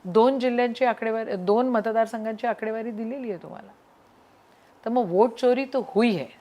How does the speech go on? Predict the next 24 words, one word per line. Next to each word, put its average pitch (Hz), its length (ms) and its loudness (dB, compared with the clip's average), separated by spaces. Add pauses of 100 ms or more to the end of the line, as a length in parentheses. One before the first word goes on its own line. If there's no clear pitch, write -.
(1080)
और 220 160 6
सीना 247 420 4
तान 262 420 6
के 247 120 -2
हुई 180 180 2
है, 135 120 -10
म्हणजे - 480 -14
खोटं 208 380 2
बोल 226 220 2
आणि 226 200 2
रेटून 214 400 0
बोल 175 200 2 (440)
तसं 208 200 2
सुरू 196 300 -2
आहे. 147 220 0 (840)
काय 359 160 -14
लाजा 202 440 6
वाटल्या 226 340 4
पाहिजे, 202 320 -4 (720)
अशा 175 240 0
प्रकारे 208 440 0
तुम्ही 208 260 -6
टॅम्परिंग 190 520 0
करता. 165 400 -8